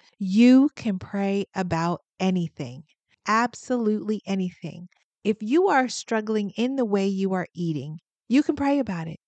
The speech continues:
If you're struggling in the way you look, if you really just have poor body image issues, you can pray about it.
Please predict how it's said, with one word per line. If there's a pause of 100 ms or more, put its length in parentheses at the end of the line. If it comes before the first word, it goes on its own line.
(260)
If
you're
struggling
in
the
way
you
look,
if
you (280)
really
just
have
poor
body
image (180)
issues, (240)
you
can
pray
about
it.